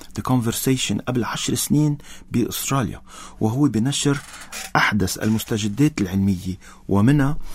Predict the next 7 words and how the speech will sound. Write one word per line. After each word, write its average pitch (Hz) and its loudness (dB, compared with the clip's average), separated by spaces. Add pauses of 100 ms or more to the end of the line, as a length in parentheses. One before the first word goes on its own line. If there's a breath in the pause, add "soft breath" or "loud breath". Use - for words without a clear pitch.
(220 loud breath)
اللي، 101 4
آه، 90 0
نقل 95 0
عنه 110 2
موقع 107 0
البريطاني 101 2
الشهير 117 0